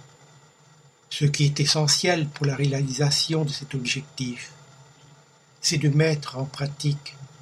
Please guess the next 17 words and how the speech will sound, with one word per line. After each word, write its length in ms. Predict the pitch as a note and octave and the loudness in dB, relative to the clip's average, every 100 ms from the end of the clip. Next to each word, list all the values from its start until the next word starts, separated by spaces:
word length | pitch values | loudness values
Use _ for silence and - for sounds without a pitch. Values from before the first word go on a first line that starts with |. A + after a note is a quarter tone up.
| - - - | -20 -20 -8
et 60 | B2+ | -2
de 100 | C#3+ | 0
vivre 540 | C3 D3+ D#3+ C#3+ C#3 | 2 0 0 -2 -2
la 160 | C3 C3 | -2 -2
loi 240 | C3 C#3 | -2 -4
d'amour 480 | C3+ C3 D3+ D3 C#3+ | -2 2 4 4 2
et 40 | |
de 120 | C#3 - | -2 -6
fraternité 880 | - C#3+ - C#3 C3+ B2 - C3+ C3 - | -6 -6 -4 -4 -4 -6 -8 -8 -10 -10
qu'il 160 | C#3+ C#3 | -2 0
est 60 | |
venu 340 | C#3 C3+ C#3 C3+ | 0 0 0 0
nous 120 | B2 | -2
révéler 540 | C3 B2+ A#2+ A#2+ B2+ - - _ D3 | -6 -6 -10 -10 -12 -14 -20 _ 2
et 200 | C#3+ - | 2 2
exemplifier. 1040 | E3 C#3+ D3 C#3+ C#3+ - - - - G#2+ - - - - - - - - - - - - _ - _ - - | -2 0 0 0 -2 -6 -12 -10 -8 -8 -10 -20 -20 -20 -20 -20 -20 -20 -20 -20 -20 -20 _ -20 _ -20 -4
Jésus 560 | - D3 C#3+ B2+ C#3 | 6 8 8 6 2